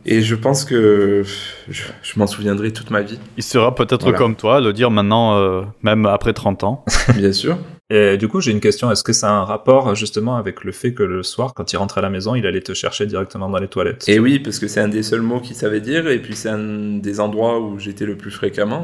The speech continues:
Speaker 1: on va pas se mentir. <laughs> Donc,
Speaker 2: Mhm.
Speaker 1: tout est lié, ouais.
Speaker 3: Eh ouais.
Speaker 2: On a les
Speaker 3: C'est
Speaker 2: photos pour en témoigner.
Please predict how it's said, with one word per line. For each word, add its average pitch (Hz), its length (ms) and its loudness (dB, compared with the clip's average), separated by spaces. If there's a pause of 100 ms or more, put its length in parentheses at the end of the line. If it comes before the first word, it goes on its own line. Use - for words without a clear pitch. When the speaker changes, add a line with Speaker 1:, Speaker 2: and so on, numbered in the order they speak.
Speaker 1:
on 101 40 -8
va 95 120 -6
pas 95 140 -12
se - 80 -14
mentir. 101 320 -10 (760)
<laughs> - 20 -10 (1200)
Donc, 107 320 2
Speaker 2:
Mhm. 127 120 4
Speaker 1:
tout 127 260 -6
est 135 60 2
lié, 113 340 -2
ouais. 98 200 -4 (260)
Speaker 3:
Eh 101 60 -4 (100)
ouais. 90 200 2
Speaker 2:
On 113 120 2
a 113 80 6
les 110 80 4
Speaker 3:
C'est 135 80 -2
Speaker 2:
photos 131 280 2
pour 117 160 4
en 110 60 2
témoigner. 107 300 4